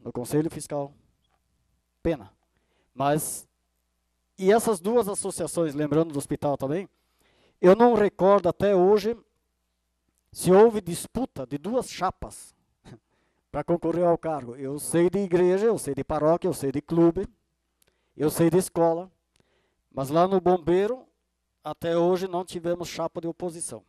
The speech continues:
Não sei porque a coisa tá boa, tá funcionando. Dizem que quando a coisa tá funcionando, pra que se preocupar? Tá funcionando, pra que ir lá, né? Mas é o errado. Essas duas associações são as que mais a comunidade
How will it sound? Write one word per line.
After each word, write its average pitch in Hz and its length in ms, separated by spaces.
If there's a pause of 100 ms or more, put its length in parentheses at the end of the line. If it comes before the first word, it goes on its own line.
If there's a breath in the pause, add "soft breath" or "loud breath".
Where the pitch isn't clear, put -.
(340)
Não 156 120
sei 214 160 (400)
porque 147 280
a 139 80
coisa 143 300
tá 131 140
boa, 160 340
tá 131 100
funcionando. 156 720 (340 soft breath)
Dizem 175 240
que 190 100
quando 185 200
a 170 40
coisa 180 220
tá 180 100
funcionando, 180 640
pra 175 200
que 185 140
se - 80
preocupar? 170 520 (140)
Tá - 80
funcionando, 156 560
pra 131 140
que - 140
ir 151 100
lá, 160 220 (200)
né? 127 100 (840)
Mas 143 340
é 151 60
o 156 100
errado. 160 420 (1500)
Essas 113 360
duas 185 280
associações 180 720
são 151 200
as 147 180
que 139 140
mais 170 400
a 175 60
comunidade 160 800